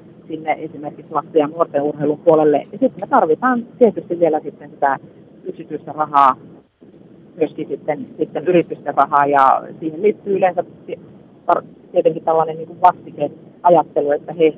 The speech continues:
myöskin sitten haluavat jotain sen rahan vastineeksi, ja se on sitten näkyvyyttä,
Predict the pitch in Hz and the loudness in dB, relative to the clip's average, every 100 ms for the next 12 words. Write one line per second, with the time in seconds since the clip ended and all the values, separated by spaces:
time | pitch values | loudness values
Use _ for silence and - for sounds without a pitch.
0 | - 160 - - - - 170 185 165 147 | -4 -4 -4 -16 -16 -12 -2 2 4 4
1 | 147 127 - 143 143 - - - 151 165 | 0 -2 -2 -4 -6 -18 -20 -10 -8 -8
2 | 202 220 156 - 139 135 - 143 151 139 | -8 -2 -2 -2 -16 -16 -14 -10 -6 -6
3 | 135 - - - - 160 135 170 202 202 | -8 -14 -18 -14 -6 -6 -6 -14 -14 -10
4 | 196 185 156 156 - - 151 | -10 -8 -12 -12 -18 -16 -16